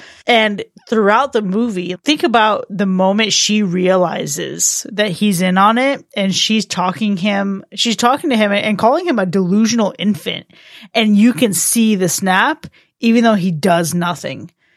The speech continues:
The tears are starting to well. They're starting to come. He is a fucking psychopath, but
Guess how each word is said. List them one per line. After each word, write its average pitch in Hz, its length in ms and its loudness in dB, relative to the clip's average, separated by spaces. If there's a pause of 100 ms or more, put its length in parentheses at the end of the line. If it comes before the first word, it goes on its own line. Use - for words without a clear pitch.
(160)
The 214 180 0
tears 226 320 2
are 226 80 0
starting 226 360 2
to 214 80 -2
well. 202 300 4
They're 196 140 4
starting 202 480 0
to 202 100 -2
come. 190 480 -4 (380)
He 240 300 2
is 214 140 0
a 180 140 0
fucking 233 720 -2
psychopath, 214 920 0
but 220 440 2